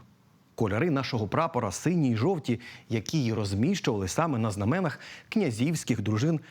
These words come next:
Галицької Русі. Таким чином проявився непорушний зв'язок поколінь між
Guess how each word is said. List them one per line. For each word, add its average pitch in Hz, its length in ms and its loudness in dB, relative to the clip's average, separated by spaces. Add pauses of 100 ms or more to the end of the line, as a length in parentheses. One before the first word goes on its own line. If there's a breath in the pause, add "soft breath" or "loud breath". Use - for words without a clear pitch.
(120)
Галицької 110 560 0
Русі. 95 360 -2 (520)
Таким 190 320 0
чином 196 360 2 (380 loud breath)
проявився 143 640 2
непорушний 156 920 2
зв'язок 113 440 0
поколінь 131 440 2
між 123 240 2